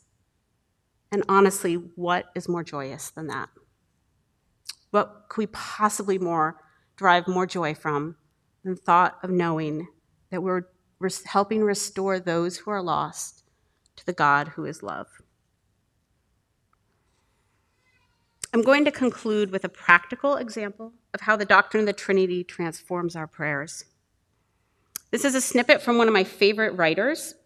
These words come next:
um, a spiritual director called Reginald Somerset Ward. He, he died a number of years ago, but he wrote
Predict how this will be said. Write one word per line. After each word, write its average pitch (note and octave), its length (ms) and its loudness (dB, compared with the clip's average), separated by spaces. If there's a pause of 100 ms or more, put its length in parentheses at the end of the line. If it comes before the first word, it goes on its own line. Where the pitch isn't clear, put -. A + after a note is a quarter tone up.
(100)
um, F#3 340 4
a - 60 -8
spiritual A#3+ 400 0
director G3+ 320 0
called F3 280 -2
Reginald F#3+ 460 2
Somerset E3+ 460 -4
Ward. D#3 360 -6 (320)
He, F#3 400 -4 (360)
he G3 80 -12
died G3 260 2
a G#3 60 -2
number G3 240 2
of F#3 100 -4
years F3+ 220 -4
ago, A#3+ 200 -4
but A3 140 -2
he A3 140 -4
wrote G#3+ 300 0